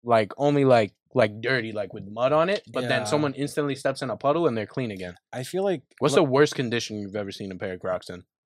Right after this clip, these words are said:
Speaker 2: No, I was gonna say, I feel like they're like the Nokia version of a sandal. You know how, like, Nokia phones are, like, indestructible?
Speaker 1: Mm-hmm.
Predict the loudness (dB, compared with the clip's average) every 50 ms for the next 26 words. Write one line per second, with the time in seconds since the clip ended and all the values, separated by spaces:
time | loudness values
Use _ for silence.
0 | _ _ _ _ _ _ _ _ _ _ -10 -4 -2 -2 0 0 -2 -4 -6 -6
1 | -4 -4 -4 -4 -6 -6 -8 -6 -2 -4 -4 -2 -4 -6 -8 -6 -6 -6 -8 -8
2 | -10 -12 -12 -10 -10 -10 -10 -8 -10 -12 -12 -14 -14 -14 -14 -14 -14 -16 -18 -20
3 | -20 _ _ _ _ _ _ _ _ _ _ _ _ _ _ _ -10 -8 -6 -4
4 | -4 -4 -2 -4 -4 -4 -4 -6 -6 -4 -4 -6 -6 -6 -6 -6 -8 -10 -12 -12
5 | -12 -12 -10 -10 -10 -10 -8 -10 -10 -8 -10 -10 -10 -10 -10 -10 -10